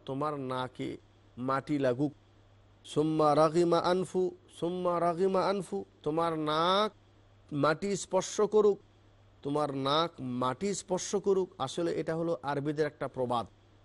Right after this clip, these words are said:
বাক্য। ওরা কোনো জিনিসের গুরুত্ব দেওয়ার জন্য অথবা সেই বি-, বিষয়ের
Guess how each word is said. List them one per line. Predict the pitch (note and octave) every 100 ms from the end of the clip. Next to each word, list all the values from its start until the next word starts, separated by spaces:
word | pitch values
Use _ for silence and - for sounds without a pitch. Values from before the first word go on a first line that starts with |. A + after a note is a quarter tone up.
| -
বাক্য। | A2+ A#2 - - - - - - _ - -
ওরা | D#3 E3+
কোনো | F3 E3+
জিনিসের | D3+ F3+ E3+ F3+ E3
গুরুত্ব | C3 D#3 E3+ - E3
দেওয়ার | C3 B2 A#2+
জন্য | B2+ C#3+ D3+ D#3 -
অথবা | B2+ - C3 B2+
সেই | - - D#3+ D#3
বি-, | C3 C#3 C#3+
বিষয়ের | A#2+ C3+ - D#3+ D#3+